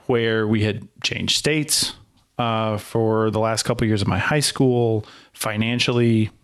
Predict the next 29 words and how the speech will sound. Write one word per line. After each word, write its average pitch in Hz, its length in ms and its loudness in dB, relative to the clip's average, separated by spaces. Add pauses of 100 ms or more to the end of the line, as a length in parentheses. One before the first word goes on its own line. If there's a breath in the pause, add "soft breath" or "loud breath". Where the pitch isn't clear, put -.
(140)
we 107 120 2
were 104 140 0
not 104 300 0
well 110 200 2
off. 107 420 -2 (540 loud breath)
Um, 107 540 0
there 117 140 2
was 113 140 2
just 120 160 0
a - 20 0
lot 117 160 0
of 110 80 -4
uncertainty. 104 680 -2
And 120 140 0
so 185 80 0
it - 20 -2
was 160 120 -2
kind 254 160 0
of 277 80 2
understood 147 640 0
that 107 420 -2 (800 loud breath)
whatever 180 500 2
I 165 140 0
did, 120 600 2 (640 loud breath)
I 131 140 -4
had 151 220 -2
to 135 60 0
be 127 140 4
self-supporting, 110 840 -2